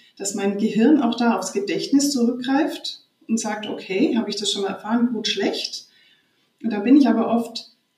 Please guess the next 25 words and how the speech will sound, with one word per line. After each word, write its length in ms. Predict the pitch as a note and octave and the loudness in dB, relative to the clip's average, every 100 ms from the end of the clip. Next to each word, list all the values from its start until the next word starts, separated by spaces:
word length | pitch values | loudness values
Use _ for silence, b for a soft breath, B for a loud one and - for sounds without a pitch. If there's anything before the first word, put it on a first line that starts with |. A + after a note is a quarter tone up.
| - | -4
schneller 640 | - G3 F#3+ C#4 C#4 - | -2 0 2 4 4 4
und 180 | A#3+ B3 | 6 6
es 120 | - | 4
gibt 440 | B3 - - - - | 2 0 -6 -12 -8
auch 240 | F#3+ F#3+ | -6 -4
Studien, 600 | - - A3+ A#3+ C4+ C#4 | -4 0 0 4 8 8
also 160 | - G#3+ - | 6 0 -2
<laughs> 80 | |
wenn 120 | - A3+ | -2 0
du 60 | |
magst, 360 | A3+ A3+ - - | 2 0 -2 2
suche 160 | A3+ | 4
ich 60 | A#3 | 4
dir 100 | F#3+ | 2
die 100 | G3+ | -4
konkrete 440 | - - F#3+ G3 | -6 -4 -4 0
raus, 240 | F#3 - A#3 | 0 0 -4
ich 60 | |
kann's 160 | - C#4 | -6 -8
jetzt 160 | - - | -8 -8
nicht 140 | F#3 | -6
nennen 240 | F#3 G#3+ G3+ | -4 -2 -4
aus 80 | G3+ | -4
dem 100 | G3 | -2
Kopf, 220 | G3+ - | -4 -8